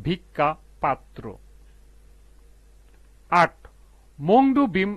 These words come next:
মিয়ানমারের কোন দিকের সীমান্ত শহর? পূর্ব, পশ্চিম, উত্তর অথবা দক্ষিণ? সঠিক উত্তর খ, পশ্চিম। নয়, মিয়ানমারকে রিকশার মতো কি ব্যবহার করা হয়? ঘোড়ার গাড়ি,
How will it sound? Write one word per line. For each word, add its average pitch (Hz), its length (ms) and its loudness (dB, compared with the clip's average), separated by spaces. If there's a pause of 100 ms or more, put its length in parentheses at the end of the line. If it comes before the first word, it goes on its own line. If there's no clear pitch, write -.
মিয়ানমারের 196 640 0
কোন 196 440 -4
দিকের 160 440 -4
সীমান্ত 143 760 -8
শহর? 143 500 -2 (100)
পূর্ব, 185 480 -4 (160)
পশ্চিম, 160 680 -4 (200)
উত্তর 196 640 -6
অথবা 147 300 -2
দক্ষিণ? 127 560 -8 (420)
সঠিক 220 320 -2
উত্তর 240 300 0
খ, 143 320 0 (440)
পশ্চিম। 165 500 -4 (1600)
নয়, 139 460 -2 (760)
মিয়ানমারকে 190 960 2 (200)
রিকশার 247 440 2
মতো 240 280 -2
কি 226 220 -8
ব্যবহার 196 380 2
করা 165 240 2
হয়? 135 260 -2
ঘোড়ার 190 360 0
গাড়ি, 180 360 -4